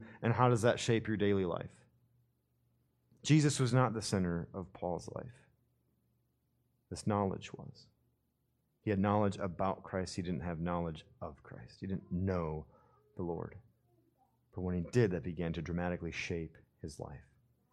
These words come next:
When facing difficult decisions or going through difficult times, as the people in Numbers were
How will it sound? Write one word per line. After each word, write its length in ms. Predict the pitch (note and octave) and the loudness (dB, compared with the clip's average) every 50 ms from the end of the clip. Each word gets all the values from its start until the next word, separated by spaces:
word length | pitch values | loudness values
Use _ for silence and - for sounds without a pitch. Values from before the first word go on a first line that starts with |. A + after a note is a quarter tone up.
| _ _ _ _ _ _ _ - - _ _ _ _ _ _ _ _ _ _ - | _ _ _ _ _ _ _ -20 -20 _ _ _ _ _ _ _ _ _ _ 8
When 120 | C#3 C#3+ | 8 8
facing 360 | C3+ E3+ E3+ E3+ - E3+ D#3+ | 10 12 12 12 12 12 12
difficult 340 | D#3 D#3 - C#3+ E3+ D3+ C#3 | 12 12 10 10 10 10 10
decisions 480 | C3 B2 - E3+ E3 C#3 C#3+ D3+ C3 C3+ | 8 8 8 10 10 10 10 8 10 10
or 60 | C3 | 10
going 240 | B2 C#3+ C#3 C3+ B2 | 10 10 10 10 8
through 100 | C#3 C#3 | 6 6
difficult 320 | C#3+ C3 - C#3 C3+ B2 | 6 6 8 8 6 8
times, 340 | - C3+ D3+ D3+ D3 D3 C3+ | 8 8 8 10 10 10 8
as 140 | B2+ B2 B2+ | 8 6 6
the 60 | B2+ | 6
people 280 | C3 C#3+ C#3 G#2+ B2+ | 6 6 6 8 8
in 80 | B2 B2 | 8 10
Numbers 460 | C3 C3+ C#3 C#3 C3+ C3 B2 A2+ G2 | 10 10 10 10 10 8 8 6 4
were 560 | G#2+ B2+ D#3+ F3 D#3+ C#3 C3 C3+ C#3 C3+ - | 4 6 8 10 10 10 10 8 4 2 -4